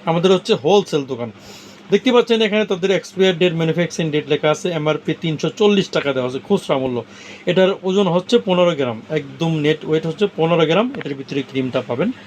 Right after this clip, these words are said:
এবং কি তিনশো চল্লিশ টাকা খুচরা মূল্য আর রিটেল প্রাইস। যারা আমাদের কাছ থেকে নেবেন একদম হোলসেল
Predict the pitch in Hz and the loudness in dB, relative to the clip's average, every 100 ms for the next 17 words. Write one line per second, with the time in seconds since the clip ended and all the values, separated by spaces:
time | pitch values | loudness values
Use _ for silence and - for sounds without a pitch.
0 | - - - - 180 202 208 170 226 220 | -20 -18 -12 -2 2 2 0 0 0 2
1 | 220 226 208 - - 220 214 220 - - | 2 2 2 2 4 6 6 4 0 -14
2 | - - - - - - - - - - | -20 -20 -20 -20 -20 -20 -20 -20 -20 0
3 | 208 196 - 170 151 139 - 135 123 139 | 2 2 0 -2 -2 -6 -6 -6 -6 -4
4 | 302 - - - - 143 139 131 143 135 | -4 -6 -20 -20 -6 0 0 0 0 0
5 | 127 202 285 - - - - 180 202 220 | 0 0 0 -6 -20 -8 0 2 4 2
6 | 220 220 - 208 185 196 220 147 180 139 | 0 -4 0 0 0 0 -2 -4 -6 -2
7 | 135 160 170 165 - 165 | 2 2 2 -2 -4 -2